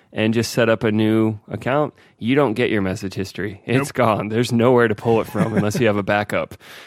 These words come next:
Speaker 1: And, you know, that's a user inconvenience thing of like, "Oh, I like my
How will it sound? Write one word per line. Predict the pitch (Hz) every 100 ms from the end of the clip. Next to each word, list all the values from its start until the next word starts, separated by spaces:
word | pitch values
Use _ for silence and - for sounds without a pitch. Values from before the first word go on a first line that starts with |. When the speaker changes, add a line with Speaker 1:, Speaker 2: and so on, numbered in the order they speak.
| -
Speaker 1:
And, | 107 107 104 101 104 -
you | - 120
know, | 113 113
that's | 131 -
a | 143
user | 117 110 107 107 107
inconvenience | 104 101 117 170 110 -
thing | 113 98
of | 98
like, | 101 95
"Oh, | 101 131 104
I | 107 104
like | 107 120 143 - -
my | 110 107 101